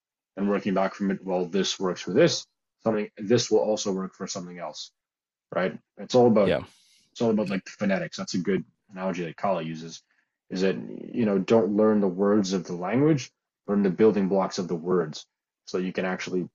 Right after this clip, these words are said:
Speaker 1: make different sentences. I like that
Speaker 2: Yeah, and
Speaker 1: analogy a lot.
Speaker 2: it's kinda like when,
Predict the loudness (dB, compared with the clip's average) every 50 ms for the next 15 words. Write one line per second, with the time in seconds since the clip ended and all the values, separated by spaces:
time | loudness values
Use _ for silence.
0 | _ _ -12 -6 -2 0 0 0 -2 -4 -6 -6 -4 -6 -6 -6 -6 -8 -8 -10
1 | -10 -14 -16 -16 -18 -16 -18 -18 -18 -20 _ _ _ _ _ _ _ _ _ _
2 | _ _ _ _ _ _ _ _ -16 -16 -16 -12 -2 2 4 4 6 4 4 2
3 | 0 -4 -8 -8 -6 -6 -8 -8 -12 _ _ _ _ _ _ _ _ _ _ _
4 | _ _ _ _ _ _ _ _ _ _ _ _ -12 -10 -8 -2 0 2 4 6
5 | 4 4 4 2 2 2 2 0 -2